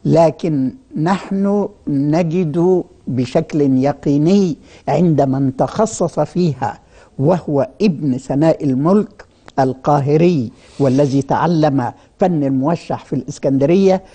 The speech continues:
والكلام ده في أواخر القرن السادس الهجري، والذي يقول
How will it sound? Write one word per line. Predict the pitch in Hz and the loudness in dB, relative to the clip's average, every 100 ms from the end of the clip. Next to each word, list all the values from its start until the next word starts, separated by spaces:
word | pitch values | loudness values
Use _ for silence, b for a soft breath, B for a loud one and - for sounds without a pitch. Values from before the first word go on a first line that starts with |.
| B - | B -2
والكلام | 135 - 143 165 170 151 | -2 0 0 2 0 2
ده | 151 156 B B | 2 0 B B
في | - 180 160 156 - 151 | -10 -2 2 2 2 0
أواخر | 147 196 190 - 151 - | 2 2 2 0 -4 -2
القرن | 139 - 175 156 131 - | -6 -2 -2 0 -2 -6
السادس | 170 - 165 160 135 123 - | -14 -4 2 2 0 -8 -6
الهجري، | 143 139 170 180 196 202 196 B B B | -4 -2 0 0 2 0 -2 B B B
والذي | 147 156 190 185 190 180 165 | 0 2 2 -2 -4 -8 -4
يقول | 160 160 - 214 202 202 208 | -2 -2 -2 0 2 2 0